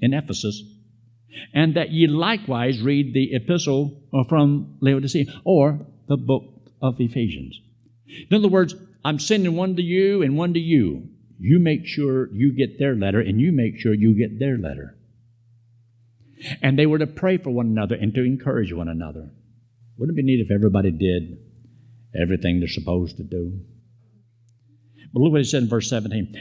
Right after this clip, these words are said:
"And say to Archippus," he says, "Take heed to the ministry which thou hast received in the Lord, that thou fulfill it." Now, stop and think for a moment. What is the ministry that God's given to you? What do you believe God wants you to do with your life?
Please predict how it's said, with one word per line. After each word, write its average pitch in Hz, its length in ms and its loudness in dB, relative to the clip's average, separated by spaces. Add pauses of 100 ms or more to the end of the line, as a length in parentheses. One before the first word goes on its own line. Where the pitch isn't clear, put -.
"And 147 160 6
say 226 240 2
to 160 200 -2
Archippus," 135 600 -4 (300)
he 196 100 6
says, 165 300 -2 (140)
"Take 214 380 0
heed 202 400 2
to 180 100 6
the 147 120 2
ministry 208 760 4
which 170 360 0
thou 151 220 0
hast 147 320 -4
received 160 540 -2
in 160 120 0
the 147 100 0
Lord, 107 380 2 (540)
that 98 120 -2
thou 98 140 0
fulfill 107 380 0
it." 78 120 -12 (300)
Now, 87 200 -6 (140)
stop - 280 -4
and 139 100 -12
think 120 180 -2
for 110 100 -2
a 98 60 0
moment. 85 340 -2 (460)
What 262 220 6
is 247 160 0
the 196 140 0
ministry 196 560 2
that 170 160 -4
God's 156 320 -4
given 185 280 -4
to 123 60 -2
you? 90 240 -6 (220)
What 240 160 6
do 302 60 4
you 269 160 4
believe 220 340 0
God 202 320 0
wants 175 240 -4
you 185 60 -2
to 165 60 0
do 160 80 4
with 156 120 0
your 165 100 0
life? 196 320 -4